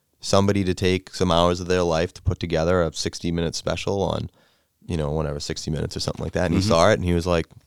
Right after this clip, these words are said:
Speaker 1: "I'm gonna help." You know what I mean? And so, and so these things like the,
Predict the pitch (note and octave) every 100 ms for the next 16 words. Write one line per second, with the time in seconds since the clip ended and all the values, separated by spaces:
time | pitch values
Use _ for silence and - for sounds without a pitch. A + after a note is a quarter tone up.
0 | - - _ - - F#2 F#2+ - _ _
1 | _ _ _ F2 F2+ F2 F2 F#2+ F2+ F#2+
2 | E2+ - - - F#2+ E2+ F#2 F2 - -
3 | G#2 G#2+ - A#2+ F#2+ - F2 D#2+